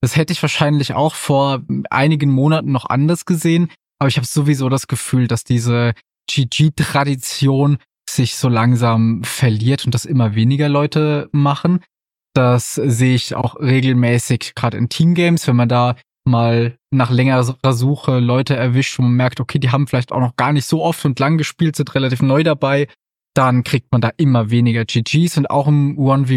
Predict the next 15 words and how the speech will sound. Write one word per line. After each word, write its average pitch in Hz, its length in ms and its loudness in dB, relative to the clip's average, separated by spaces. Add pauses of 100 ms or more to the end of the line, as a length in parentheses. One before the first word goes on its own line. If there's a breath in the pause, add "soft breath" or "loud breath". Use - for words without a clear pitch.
One, 139 340 2 (500 loud breath)
ich - 320 -4 (240)
glaube, 139 360 0
bei 123 120 2
mir 135 540 2
auf 156 140 -4
dem 143 180 0
Level 120 300 0
geht's 147 400 -2
noch, 196 160 0
aber 143 180 0
immer 170 280 2
wenn 165 120 2
ich 160 140 -2
mal 143 480 -2